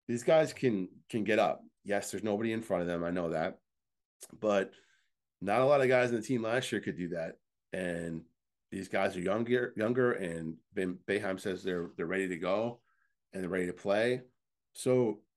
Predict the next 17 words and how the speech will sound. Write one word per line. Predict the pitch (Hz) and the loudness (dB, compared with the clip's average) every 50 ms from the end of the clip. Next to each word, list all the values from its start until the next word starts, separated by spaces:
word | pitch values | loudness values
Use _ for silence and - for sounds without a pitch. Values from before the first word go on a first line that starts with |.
| _ _ _ - | _ _ _ -4
could | - 160 | 0 0
it | 165 | 2
be | 196 180 | 2 2
a | 143 | 2
completely | - - 135 117 113 92 90 - | 2 2 0 0 0 -2 -2 -2
different | 123 139 135 135 117 90 87 | 0 0 0 0 -2 -4 -4
look | 104 113 127 95 - - - - | -4 -4 -4 -4 -6 -12 -14 -10
this | - 143 135 - - | -8 -8 -6 -6 -4
year? | 147 143 165 185 185 190 - _ _ _ _ _ _ _ - | -2 0 0 0 -2 -4 -10 _ _ _ _ _ _ _ -4
It | 127 135 131 | -4 -4 -2
seems | - 190 208 202 139 | 0 0 0 2 2
that | 117 78 - | 0 0 -2
way. | - 82 80 - - _ _ _ _ _ _ | -2 -4 -6 -6 -8 _ _ _ _ _ _
And | - 113 110 107 104 101 98 104 - - - | -4 -2 0 0 2 0 0 -2 -6 -6 -4
it's, | 104 104 - - _ _ _ - | -4 -4 -6 -10 _ _ _ -8
it's | 101 - - | -8 -6 -6
exciting. | 101 - - 139 143 151 165 165 160 165 | -6 -4 0 2 4 4 4 2 0 -2